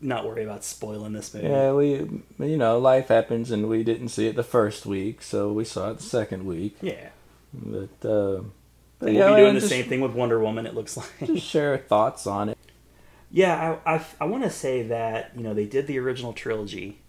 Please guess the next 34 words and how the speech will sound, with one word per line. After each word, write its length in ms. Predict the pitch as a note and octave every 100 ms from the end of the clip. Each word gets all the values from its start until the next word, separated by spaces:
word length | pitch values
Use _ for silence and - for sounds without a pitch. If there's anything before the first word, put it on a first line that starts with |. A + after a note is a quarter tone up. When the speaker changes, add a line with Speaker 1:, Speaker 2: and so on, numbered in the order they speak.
| -
Speaker 1:
the 80 |
Pirates 360 | - A#2 G#2+ -
of 60 | G2+
the 60 |
Caribbean, 500 | - G2+ F#2+ F2+ F2+
with 220 | F#2+ F#2+ -
those 180 | G2+
characters, 680 | - G2+ G2 F#2 F2 F2+ - -
and 240 | G2+ F#2
it 100 | F#2+
was 120 | F2 D3
a 40 |
big 200 | A2 A2
success. 680 | - - - F#2 F2 - - - - - - - -
And 100 | A2+
then 100 | C3+
they 120 | C3
kinda, 300 | A#2+ C3+ A#2
some 180 | A2+ B2
time 560 | - C#3 B2 A#2 A2+ - _ _ -
passed, 640 | - A2 G2+ G#2+ - -
and 440 | G#2 G2+ G2+ G#2 - - - - -
they 80 | A#2
were 60 |
like, 160 | A2+ A2
"Well, 100 | C3+
we 100 | D#3+
wanna 160 | G3 D3
make 140 | B2
some 140 | - B2
more 80 | A2+
of 60 |
these 140 | A2 G#2+
movies 540 | D#3 D3+ A#2 A2 -